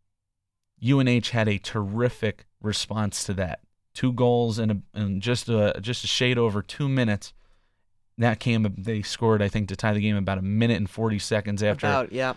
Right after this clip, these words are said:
Speaker 1: Yeah. So that's the exact kind of response you're looking for. If you're on U N H's side, that was textbook. Perfect. You, not only do you come back with authority, you tie the game less than two minutes after they score, but then two minutes after that, now you have a lead.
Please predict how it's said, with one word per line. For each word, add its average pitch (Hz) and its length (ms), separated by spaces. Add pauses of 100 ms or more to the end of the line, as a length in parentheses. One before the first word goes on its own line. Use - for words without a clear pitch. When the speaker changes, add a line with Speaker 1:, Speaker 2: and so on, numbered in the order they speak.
Speaker 1:
Yeah. 113 300 (460)
So - 160
that's 143 220
the 117 140
exact 113 420
kind 120 200
of 107 80
response 120 460
you're 104 80
looking 120 240
for. 104 220
If 101 100
you're 117 280 (260)
on 101 300
U 107 140
N 98 80
H's 113 360
side, 95 400 (540)
that 113 120
was 101 240
textbook. - 580
Perfect. 160 580
You, 110 120
not 127 220
only 151 200
do 123 160
you 117 280 (340)
come 147 240
back 131 260
with 104 120
authority, 123 420
you 98 120
tie 135 300
the 127 100
game 113 380 (400)
less 110 200
than 104 120
two 127 160
minutes 113 240
after 104 180
they 101 60
score, 135 220
but 104 80
then 123 140
two 170 120
minutes 135 220
after 117 160
that, 147 320
now 139 100
you 147 140
have 131 140
a 107 60
lead. 170 420